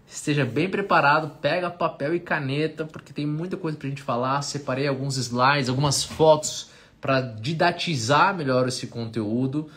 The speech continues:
porque essa é uma live que vai fazer você entender muito sobre saúde da pele, né? É uma aula que eu acabo ensinando elas a muitos profissionais da saúde,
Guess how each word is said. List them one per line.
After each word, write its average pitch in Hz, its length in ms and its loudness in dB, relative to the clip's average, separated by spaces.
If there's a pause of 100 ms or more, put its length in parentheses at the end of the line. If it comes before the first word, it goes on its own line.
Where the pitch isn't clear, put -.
(320)
porque 135 280 -4
essa 139 360 0
é - 20 0
uma 143 120 -2
live 131 420 2
que 135 140 -6
vai 127 340 2
fazer 123 380 -4
você 127 320 -4
entender 139 400 -2
muito 156 420 -4
sobre 135 300 -6
saúde 123 420 -6
da 139 140 -4
pele, 127 380 -4 (360)
né? 135 300 -4 (240)
É 117 80 -4
uma 127 160 0
aula 135 220 2
que 131 300 -2
eu 120 140 2
acabo 135 400 2
ensinando 135 560 -2
elas 139 380 2
a 120 120 0
muitos 139 600 -4
profissionais 117 560 -8
da 110 80 -6
saúde, 139 640 -4